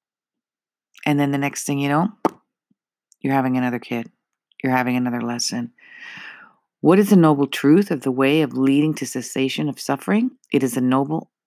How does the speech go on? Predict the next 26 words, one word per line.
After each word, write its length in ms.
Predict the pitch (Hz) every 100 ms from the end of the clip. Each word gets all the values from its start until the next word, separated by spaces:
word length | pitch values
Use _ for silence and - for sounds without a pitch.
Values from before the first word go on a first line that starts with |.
| _ _ _ -
eightfold 560 | 147 - 151 147 147
path. 300 | - 123 113 _ _
That 120 | 139 135
is 140 | 131
to 100 | -
say, 420 | - - 131 120 - - - -
right 280 | 135 147 - -
view, 220 | 131 120
right 240 | 127 135
intention, 540 | 131 131 139 127 120 120
right 200 | 127 117
speech, 400 | - 135 120 -
right 200 | 127 127
action, 420 | 123 120 - 120
right 220 | 120 127
livelihood, 640 | 104 127 123 127 120 120 120
right 200 | 127 127
effort, 340 | 131 - - -
right 220 | 123 123
mindfulness, 580 | 123 123 127 131 135 - - - -
and 220 | 123 117
right 300 | 120 127 - - _ -
concentration. 1080 | - 117 - 123 113 - 58 - 62 113 _ _ _ _ _ _ _ _ _ _ -
You 120 | 131
got 300 | 131 127 -
this. 240 | 123 -